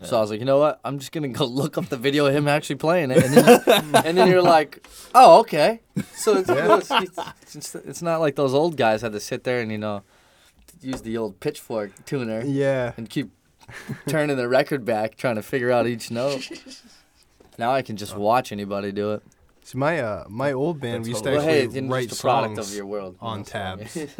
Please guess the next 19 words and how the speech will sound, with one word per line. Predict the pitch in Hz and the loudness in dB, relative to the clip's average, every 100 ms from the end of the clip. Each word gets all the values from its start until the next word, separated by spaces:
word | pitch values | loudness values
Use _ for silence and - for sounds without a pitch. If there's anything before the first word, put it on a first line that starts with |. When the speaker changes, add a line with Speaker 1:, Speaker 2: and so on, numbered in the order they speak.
| 160 | -12
Speaker 1:
<laughs> | _ - | _ -10
Speaker 2:
You'd | 110 | -4
write | 104 98 | -4 -4
songs | - 95 92 | -8 -10 -10
on | 87 | -12
tabs? | 82 90 90 107 | -12 -12 -12 -10
Speaker 3:
Yeah, | 131 135 117 101 | -4 -4 -4 -6
like, | 90 110 | -10 -12
we | 120 | -10
used | 127 - | -12 -12
to | 117 | -14
use | 107 | -14
this | 101 | -14
program | - 120 110 107 101 | -10 -10 -8 -10 -10
where | 101 98 101 117 | -10 -12 -14 -16
it | 113 | -14
was | 110 110 | -14 -10
literally | 127 117 107 101 98 _ _ | -10 -8 -10 -10 -14 _ _
tabs, | - 143 127 101 110 - | -10 -10 -8 -12 -18 -20